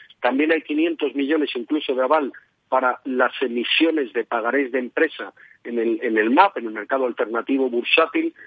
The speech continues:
pero se están dando a las empresas que son viables, Ramón. No se está dando a una empresa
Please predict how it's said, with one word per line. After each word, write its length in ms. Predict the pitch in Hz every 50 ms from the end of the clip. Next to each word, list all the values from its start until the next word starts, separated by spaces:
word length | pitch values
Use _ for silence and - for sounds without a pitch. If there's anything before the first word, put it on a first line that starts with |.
| - - - _ _
pero 320 | - 131 123 123 131 - _ _ _ - 151 143 - - -
se 80 | - 147
están 460 | - - - - 196 208 208 202 185
dando 340 | 175 180 180 185 175 165 175
a 40 | 160
las 160 | 139 - -
empresas 420 | 117 104 - 123 120 - 117 -
que 100 | - -
son 220 | - - 113 101 87
viables, 360 | 92 95 87 78 82 78 78
Ramón. 280 | - 95 95 87 82 _ - - - _
No 220 | - 131 151 175 170
se 160 | - - 170
está 280 | - - - - 147
dando 440 | 139 147 156 156 151 147 156 147 - _ _ _ _ -
a 160 | - 123 131
una 280 | 151 170 175 175 165
empresa 640 | 160 156 147 - - 160 156 - - - 156 151 -